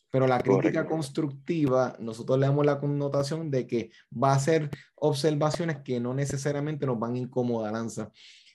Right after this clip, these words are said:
Speaker 1: Y la realidad
Speaker 2: Ujú.
Speaker 1: es que tenemos que tener círculos cercanos que sean francos con nosotros. Y yo pienso que hay veces que queremos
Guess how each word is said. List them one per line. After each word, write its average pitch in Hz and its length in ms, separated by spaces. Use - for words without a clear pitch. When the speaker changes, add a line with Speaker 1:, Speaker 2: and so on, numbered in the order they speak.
Speaker 1:
Y 131 260
la 123 120
realidad 123 320
Speaker 2:
Ujú. 214 40
Speaker 1:
es 208 80
que 165 120
tenemos 135 320
que 147 120
tener 156 260
círculos 143 540
cercanos 143 480
que 127 120
sean 123 240
francos 131 400
con 127 160
nosotros. 117 540
Y 123 120
yo 131 140
pienso 165 320
que 131 460
hay - 180
veces 151 300
que 139 160
queremos 135 540